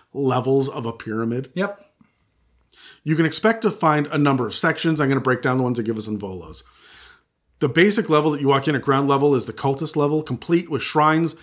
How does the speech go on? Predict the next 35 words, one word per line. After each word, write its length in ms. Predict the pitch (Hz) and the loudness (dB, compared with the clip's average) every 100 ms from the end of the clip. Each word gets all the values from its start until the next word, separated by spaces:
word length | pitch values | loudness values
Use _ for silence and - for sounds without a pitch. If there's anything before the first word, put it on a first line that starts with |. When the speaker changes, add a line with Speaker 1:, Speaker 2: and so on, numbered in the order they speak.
| - - | -20 0
Speaker 1:
living 260 | 151 175 | 0 2
quarters 300 | 170 175 170 | 0 0 0
for 100 | 165 | -2
cultists, 600 | 156 139 135 135 139 - - - - | -4 0 0 0 -2 -4 -16 -18 -16
hidden 240 | - 151 | -4 0
entrances, 560 | 156 135 135 143 135 135 | 2 0 -2 -2 -2 -4
and 100 | 135 | -6
a 40 | 117 | -6
guard 360 | 113 120 127 | -2 0 0
room. 360 | 123 127 131 131 - - | 2 2 0 -2 -20 -6
This 160 | 143 131 | -4 -2
is 40 | |
not 220 | 143 170 | 0 0
the 80 | 165 | 0
human-only 840 | 135 - 147 143 127 131 139 139 135 | -2 0 0 2 2 2 2 0 -2
cult 480 | - 135 143 - - | -4 -2 -2 -4 -2
that 240 | 131 - | -2 -2
we 140 | 139 113 | -6 -2
got 240 | 120 120 | -2 -2
before. 440 | 110 - 123 135 135 - - | -8 -4 0 0 -2 -20 -6
These 200 | 131 143 | 0 2
are 60 | 170 | 2
the 160 | 151 | 2
slaves 560 | 139 - 135 123 131 143 | -2 -4 -2 0 0 0
that 140 | 135 | -2
have 200 | 120 117 | -2 -4
found 540 | 113 - 123 113 120 107 | -6 -8 -4 -2 -4 -4
the 100 | 117 | -6
truth 460 | - - 117 131 | -6 -6 -4 -4
in 180 | 110 107 107 | -6 -6 -6
Dendar 560 | 95 98 87 80 78 - | -10 -10 -12 -12 -12 -6
Speaker 2:
Yeah, 280 | 123 107 | -2 -2
Speaker 1:
or 160 | - 120 | -2 -4
Speaker 2:
okay. 80 | 101 | -4
Speaker 1:
Seth 760 | - - - - 82 - - | -6 -6 -4 -4 -6 -10 -16